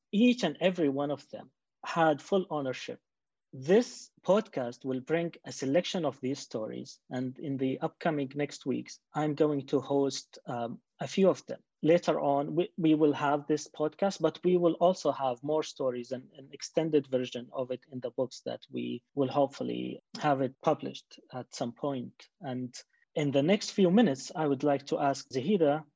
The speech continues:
to tell us about the way this bus works.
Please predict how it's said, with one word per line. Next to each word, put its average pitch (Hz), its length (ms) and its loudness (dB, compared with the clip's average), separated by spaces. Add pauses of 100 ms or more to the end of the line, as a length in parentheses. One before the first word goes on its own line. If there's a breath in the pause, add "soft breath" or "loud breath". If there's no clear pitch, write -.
(180)
to 151 100 2
tell 180 240 4
us 170 240 2
about 143 640 0 (100)
the 127 840 -2 (160)
way 190 560 4 (100)
this 147 360 -2
bus 139 360 0
works. 147 600 0